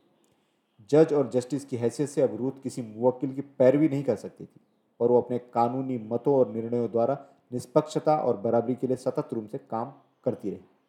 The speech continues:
सतत रूप से काम करती रही। उनके लिए सबसे गर्व की घड़ी तीन साल बाद आई, जब वो सुप्रीम कोर्ट गई। उस साल सुप्रीम कोर्ट ने वर्जीनिया मिलिट्री इंस्टीट्यूट द्वारा लड़कियों के बहिष्कार का केस सुना।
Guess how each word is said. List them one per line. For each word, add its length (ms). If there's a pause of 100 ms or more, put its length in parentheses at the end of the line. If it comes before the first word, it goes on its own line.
(1040)
सतत 280
रूप 160
से 120
काम 220
करती 300
रही। 140 (240)
उनके 240
लिए 120
सबसे 320
गर्व 300
की 160
घड़ी 240
तीन 360
साल 200
बाद 280
आई, 180 (280)
जब 120
वो 80
सुप्रीम 380
कोर्ट 220
गई। 220 (500)
उस 140
साल 140
सुप्रीम 360
कोर्ट 260
ने 60
वर्जीनिया 580
मिलिट्री 360
इंस्टीट्यूट 420
द्वारा 200
लड़कियों 380
के 100
बहिष्कार 520
का 60
केस 340
सुना। 220